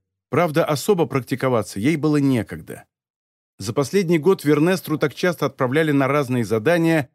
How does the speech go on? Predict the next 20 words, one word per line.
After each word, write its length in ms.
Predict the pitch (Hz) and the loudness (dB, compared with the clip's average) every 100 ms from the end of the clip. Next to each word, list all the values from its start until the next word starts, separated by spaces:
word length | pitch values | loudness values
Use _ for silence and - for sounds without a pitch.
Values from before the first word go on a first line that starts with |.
| - | -8
что 180 | - | -4
свободное 580 | 160 - 143 170 143 147 | -2 0 0 0 2 2
время 300 | 135 175 170 | 2 0 0
было 240 | 131 160 143 | 0 0 0
для 160 | 113 | 0
нее 240 | 131 139 151 | 0 0 -4
как 220 | 139 - | -6 -6
подарок. 640 | 127 113 98 85 - _ _ _ _ _ _ _ | -4 -2 -4 -4 -12 _ _ _ _ _ _ _
Полная 360 | - 135 117 117 | 2 2 2 0
отрешенность 760 | 104 110 - 160 147 131 - _ _ | -4 -8 -2 0 2 0 -6 _ _
помогала 400 | - 131 127 175 | 0 2 2 2
лучше 340 | 147 160 - 156 | 4 2 0 -2
успокоить 560 | 147 147 131 135 120 | -2 -4 -2 -2 0
мысли 320 | 120 160 - 151 | 0 0 0 -2
и 160 | 151 | -2
сконцентрироваться, 1160 | 135 - 139 - 135 135 123 98 90 - 64 - _ _ | -4 -2 -2 -2 -4 -2 -2 -2 -6 -10 -16 -18 _ _
что 240 | - - 151 | -16 -4 -2
сейчас 520 | - 127 - 117 - | -2 -6 -2 -4 -4
и 80 | 117 | -12
требовалось. 800 | - - 87 78 60 - - - | -12 -8 -8 -10 -16 -18 -20 -20